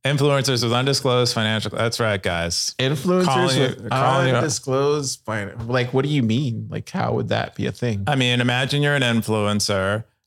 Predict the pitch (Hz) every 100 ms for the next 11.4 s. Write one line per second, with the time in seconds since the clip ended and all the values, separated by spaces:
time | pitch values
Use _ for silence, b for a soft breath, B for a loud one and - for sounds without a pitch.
0 | _ 107 107 104 110 107 107 104 101 -
1 | _ - 123 117 117 113 127 131 139 151
2 | 147 139 117 98 95 - 110 101 104 107
3 | 104 - - 135 156 151 - 110 113 113
4 | 113 113 113 b b b _ _ 113 107
5 | 107 107 101 - _ - 117 113 127 120
6 | 127 139 147 - _ _ _ _ 120 113
7 | 113 113 110 110 104 - 208 107 - 107
8 | 101 - 98 101 98 - - 113 113 120
9 | 123 - 143 143 131 113 - 110 110 87
10 | - - - - _ _ _ _ - 120
11 | 151 156 - -